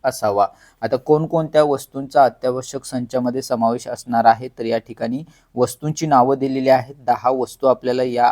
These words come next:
अत्यावश्यक संचामध्ये मिळणार आहेत. कोणकोणत्या वस्तू आहेत पहा, तर नंबर एक पत्र्याची पेटी, नंबर दोन प्लास्टिकची चटई, नंबर तीन धान्य साठवण कोठी म्हणजे पंचवीस किलोची धान्याचा डब्बा,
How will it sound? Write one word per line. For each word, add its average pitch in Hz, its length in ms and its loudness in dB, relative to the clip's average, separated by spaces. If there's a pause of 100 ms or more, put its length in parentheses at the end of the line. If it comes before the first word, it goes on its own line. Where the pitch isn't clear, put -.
अत्यावश्यक 120 560 -6
संचामध्ये 117 560 -6
मिळणार 113 340 0
आहेत. 113 280 0 (340)
कोणकोणत्या 143 480 0
वस्तू 135 280 2
आहेत 127 300 6
पहा, 123 220 0
तर 127 180 -6
नंबर 123 360 0
एक 135 220 -4
पत्र्याची 117 480 -2
पेटी, 120 400 -6 (320)
नंबर 139 360 4
दोन 151 220 2
प्लास्टिकची 143 680 -2
चटई, 135 480 -2 (300)
नंबर 131 260 4
तीन 165 260 -2
धान्य 139 320 -2
साठवण 135 500 0
कोठी 131 320 -2
म्हणजे 127 380 -8
पंचवीस 120 420 -6
किलोची 135 400 -2
धान्याचा 120 500 -2
डब्बा, 120 340 2